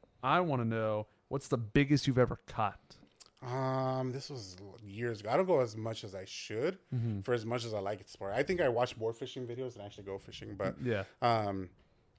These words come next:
Speaker 2: the biggest that I caught recently would have been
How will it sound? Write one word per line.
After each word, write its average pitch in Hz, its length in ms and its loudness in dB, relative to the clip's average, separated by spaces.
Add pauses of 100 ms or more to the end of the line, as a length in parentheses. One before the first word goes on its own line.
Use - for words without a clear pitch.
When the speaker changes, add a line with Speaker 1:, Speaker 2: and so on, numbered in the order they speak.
Speaker 2:
the - 80 2
biggest 170 380 4
that 139 100 2
I 120 140 2 (100)
caught 135 580 2 (600)
recently 202 640 4
would 160 160 6
have 143 120 6
been 139 500 6